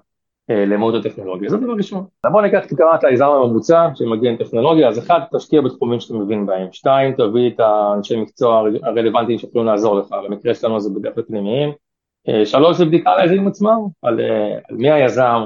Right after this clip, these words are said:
אתה יודע, אנחנו חיים ב-, בטח בישראל פה, וגם באירופה, אה, אפשר לעשות דיליג'נס, להבין מאיפה הוא הגיע, האם הידע שהוא מביא הוא ידע רלוונטי. וארבע, וזה תלוי מאוד בשלב של החברה,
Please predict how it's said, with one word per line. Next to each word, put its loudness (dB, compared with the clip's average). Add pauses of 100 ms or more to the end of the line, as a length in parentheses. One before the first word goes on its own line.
(120)
אתה -6
יודע, -2
אנחנו -10
חיים -8
ב-, -4
בטח -6
בישראל -6
פה, 0
וגם -8
באירופה, -2 (280)
אה, -4
אפשר -4
לעשות -2
דיליג'נס, 0
להבין 0
מאיפה -2
הוא 0
הגיע, 2
האם 0
הידע 0
שהוא -8
מביא -4
הוא 0
ידע -2
רלוונטי. -2 (560)
וארבע, 2
וזה -4
תלוי 2
מאוד 4
בשלב 0
של -6
החברה, 0